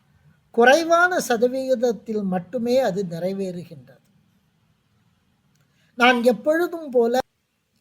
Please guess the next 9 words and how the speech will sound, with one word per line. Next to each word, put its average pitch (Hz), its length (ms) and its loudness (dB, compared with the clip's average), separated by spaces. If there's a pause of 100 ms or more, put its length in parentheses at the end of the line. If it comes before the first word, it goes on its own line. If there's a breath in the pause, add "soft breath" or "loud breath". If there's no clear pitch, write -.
(100)
என்னுடைய 254 520 4 (340)
வீட்டின் 320 500 -4
முன்னால் 254 500 2
நான் 214 300 -2 (200)
காலையிலே 247 720 2
நடந்து 269 440 -4
கொண்டிருக்கின்ற 214 880 -2
போது 226 300 -4 (720)
பள்ளி 339 400 2